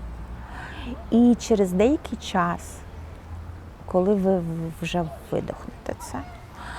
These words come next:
спокійним таким собі тоном запитайте: "Люба мама, а що ви мали на увазі?" От і все. Е,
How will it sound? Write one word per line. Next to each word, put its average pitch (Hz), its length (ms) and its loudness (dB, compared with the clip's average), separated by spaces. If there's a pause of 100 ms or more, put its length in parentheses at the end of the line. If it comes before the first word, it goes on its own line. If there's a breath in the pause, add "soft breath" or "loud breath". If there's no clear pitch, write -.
(380 loud breath)
спокійним 240 800 2 (100)
таким 190 320 -4
собі 165 380 0 (120)
тоном 311 380 2
запитайте: - 720 -8 (880)
"Люба 339 220 8
мама, 208 460 4 (1080)
а 233 120 -6
що 381 240 -2
ви 220 100 4
мали 208 240 0
на 214 260 -2
увазі?" 202 400 -6 (2500 loud breath)
От 302 140 8
і - 20 6
все. 208 280 2 (1500 loud breath)
Е, 196 560 6